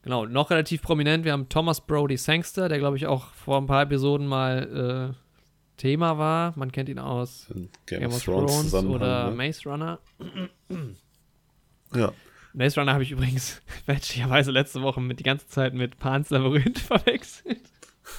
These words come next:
Speaker 1: Und hab mit meiner Freundin drüber geredet und gesagt, „Wir haben doch Pan's Labyrinth gesehen.“ Die so, „Was? Hab ich noch nie von, noch nie von gehört.“
Speaker 2: <laughs>
Speaker 1: Aber gut.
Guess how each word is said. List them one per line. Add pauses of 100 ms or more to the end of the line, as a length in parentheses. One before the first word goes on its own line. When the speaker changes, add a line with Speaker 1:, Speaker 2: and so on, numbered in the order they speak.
(120)
Speaker 1:
Und
hab
mit
meiner
Freundin
drüber
geredet
und
gesagt,
„Wir
haben
doch
Pan's
Labyrinth
gesehen.“
Die
so, (100)
„Was?
Hab
ich
noch
nie
von,
noch
nie
von
gehört.“ (1300)
Speaker 2:
<laughs>
Speaker 1:
Aber
gut.